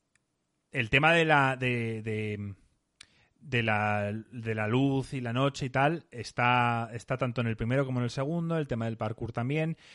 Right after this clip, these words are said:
Eh, hay aquí gente en el chat con el que yo he hablado, por ejemplo, con Ruffer, y le he dicho, "Tío, es que no, prefiero jugar al da-, al Days Gone que al Dying Light". Y me dice, "Tío, va-, vas mejorando mucho según vas progresando por la aventura",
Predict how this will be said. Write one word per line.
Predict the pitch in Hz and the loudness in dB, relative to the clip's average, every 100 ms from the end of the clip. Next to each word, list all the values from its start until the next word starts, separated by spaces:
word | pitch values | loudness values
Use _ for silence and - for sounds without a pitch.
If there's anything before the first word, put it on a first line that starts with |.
| - | -16
Eh, | - 120 | -4 0
hay | 117 117 | 2 2
aquí | 117 127 | 0 -4
gente | 113 120 120 | -4 -4 -4
en | 113 | -4
el | |
chat | - 123 | -2 -2
con | - 110 | -2 -4
el | 110 | -4
que | 113 | -2
yo | 120 | 2
he | |
hablado, | 123 127 123 110 | 4 6 4 2
por | 113 | -4
ejemplo, | 120 117 | -4 -2
con | 110 | -2
Ruffer, | 120 127 120 110 | -2 -2 -2 -2
y | |
le | 110 | -2
he | 110 | -4
dicho, | - | -4
"Tío, | 120 190 | 0 0
es | - | 0
que | 202 - _ - | -4 -4 _ -18
no, | 156 175 196 190 - - | -10 -4 -2 -4 -8 -12
prefiero | 139 185 202 | -8 -2 0
jugar | 226 185 | 2 2
al | 165 | 2
da-, | 170 160 151 | 2 2 0
al | 147 147 | 0 -4
Days | 165 151 | -4 -2
Gone | 190 208 | -2 -2
que | 143 | -4
al | 131 | -2
Dying | 139 123 113 | -2 -4 -6
Light". | 107 - _ - - _ - | -8 -10 _ -20 -20 _ -10
Y | 135 | -4
me | 131 | -4
dice, | 127 123 | -4 -6
"Tío, | 165 151 | -2 2
va-, | 156 143 | 2 2
vas | 143 156 | 0 0
mejorando | 165 - 160 165 156 | -4 -2 -2 -4 -6
mucho | 160 - 160 139 - _ _ _ _ - | -8 -2 0 0 -6 _ _ _ _ -18
según | - 135 143 | -12 -8 -4
vas | 147 - | -6 -4
progresando | 156 139 156 147 | -4 -4 -6 -6
por | 135 | -4
la | 131 | -4
aventura", | 123 120 180 185 185 | -6 -6 -4 -2 -4